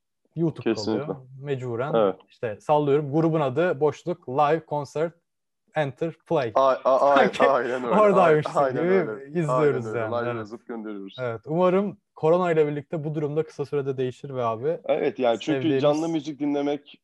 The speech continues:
Speaker 2: yani çok
Speaker 1: başka
Speaker 2: önemli
Speaker 1: bir
Speaker 2: yani.
Speaker 1: durum.
Speaker 2: Canlı performans dinlemek, evet, benim çok keyif aldığım bir şey. Ee, yani bu da işte bu covid'den dolayı da, e, birçok konser zaten <laughs> başlamadan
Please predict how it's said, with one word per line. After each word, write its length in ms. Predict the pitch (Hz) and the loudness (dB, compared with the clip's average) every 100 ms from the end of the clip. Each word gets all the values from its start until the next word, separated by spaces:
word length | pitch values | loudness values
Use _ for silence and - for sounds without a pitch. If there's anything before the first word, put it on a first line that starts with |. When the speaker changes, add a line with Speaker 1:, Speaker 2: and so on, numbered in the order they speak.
| - | -4
Speaker 2:
yani 320 | 107 123 120 | -2 -2 -4
çok 240 | 147 127 | -6 -4
Speaker 1:
başka 220 | 139 135 131 | -2 0 2
Speaker 2:
önemli 100 | - | 0
Speaker 1:
bir 40 | |
Speaker 2:
yani. 100 | 110 104 | 0 -2
Speaker 1:
durum. 60 | |
Speaker 2:
Canlı 220 | 120 123 120 | -2 -2 -2
performans 500 | 123 120 127 123 - | -2 -2 -2 -4 -4
dinlemek, 300 | 123 123 131 | -4 -4 0
evet, 220 | 127 98 - | 0 0 -4
benim 220 | 113 113 | -6 -6
çok 220 | - 123 | -8 -8
keyif 280 | - 127 120 | -2 -2 0
aldığım 340 | 120 101 95 90 | -2 0 -8 -10
bir 40 | |
şey. 160 | - 135 - _ _ _ _ _ _ - | -10 -12 -12 _ _ _ _ _ _ -10
Ee, 40 | 92 85 - - - - - | -8 -6 -8 -10 -10 -10 -2
yani 200 | 98 104 | 0 0
bu 100 | 110 | 0
da 80 | 107 | 0
işte 280 | - 117 107 | 0 -2 0
bu 200 | 110 - - | -2 -6 -4
covid'den 500 | 104 107 - 117 113 | -2 -2 0 2 2
dolayı 300 | 104 98 95 | 2 0 2
da, 200 | 120 131 - - | 0 0 -6 -12
e, 40 | 90 87 90 - - - - | -8 -8 -8 -8 -10 -12 -6
birçok 480 | 110 117 - 101 | -2 0 0 -2
konser 560 | - 107 - 98 104 - _ 101 | 0 0 2 0 0 -8 _ 0
zaten 400 | 98 - 107 - _ | 0 2 0 -2 _
<laughs> 120 | - | -6
başlamadan 680 | 120 131 - 113 104 131 | -2 0 2 2 2 -2